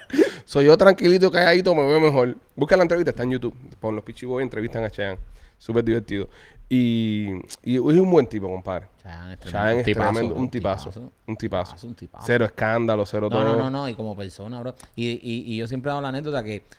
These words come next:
Speaker 2: lo entrevistamos, lo conocimos y eso, y una vez estábamos en un Teletón, eso en Univisión,
Speaker 1: Ajá.
Speaker 2: y estaba, llega él y ya tú sabes, llegó Chayanne,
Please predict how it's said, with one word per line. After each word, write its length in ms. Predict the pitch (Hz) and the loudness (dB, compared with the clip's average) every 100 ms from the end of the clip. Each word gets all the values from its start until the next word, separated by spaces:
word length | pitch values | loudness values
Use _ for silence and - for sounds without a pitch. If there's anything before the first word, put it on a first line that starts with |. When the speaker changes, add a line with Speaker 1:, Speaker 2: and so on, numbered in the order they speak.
| _ | _
Speaker 2:
lo 100 | 104 | -10
entrevistamos, 680 | 101 104 95 - 135 143 135 | -8 -8 -10 -6 -6 -4 -6
lo 80 | 113 | -8
conocimos 460 | 113 98 123 131 | -10 -10 -10 -10
y 80 | 127 | -8
eso, 160 | 139 135 | -8 -10
y 60 | |
una 180 | 113 120 | -10 -8
vez 80 | 123 | -10
estábamos 360 | - 127 123 113 | -8 -8 -8 -8
en 120 | 117 | -8
un 80 | 123 | -8
Teletón, 540 | 123 104 101 117 117 | -8 -8 -8 -10 -8
eso 200 | 120 - | -10 -10
en 100 | 120 | -12
Univisión, 560 | 107 101 98 - 135 143 - | -10 -10 -12 -10 -10 -12 -12
Speaker 1:
Ajá. 260 | 98 98 117 _ _ _ _ _ | -8 -8 -8 _ _ _ _ _
Speaker 2:
y 120 | - 104 | -12 -12
estaba, 520 | - 107 131 139 117 | -8 -6 -4 -4 -8
llega 440 | 98 117 127 113 | -6 -6 -4 -6
él 180 | 120 151 | -6 -6
y 100 | 131 | -6
ya 120 | 110 | -8
tú 80 | 117 | -10
sabes, 280 | 113 123 107 | -12 -12 -12
llegó 140 | 98 104 | -14 -14
Chayanne, 320 | 120 127 | -10 -8